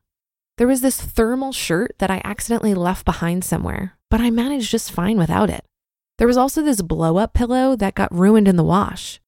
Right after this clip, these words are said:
but I didn't end up missing it. It just goes to show that humans are pretty adaptable.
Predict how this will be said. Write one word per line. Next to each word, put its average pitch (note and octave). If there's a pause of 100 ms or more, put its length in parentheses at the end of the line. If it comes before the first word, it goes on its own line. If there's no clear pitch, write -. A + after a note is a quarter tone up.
but G#3+
I G#3
didn't A#3+
end G3+
up -
missing F3
it. - (640)
It C4
just -
goes F#4+
to B3
show B3+
that -
humans F4+
are C4+
pretty G#3+
adaptable. D#3+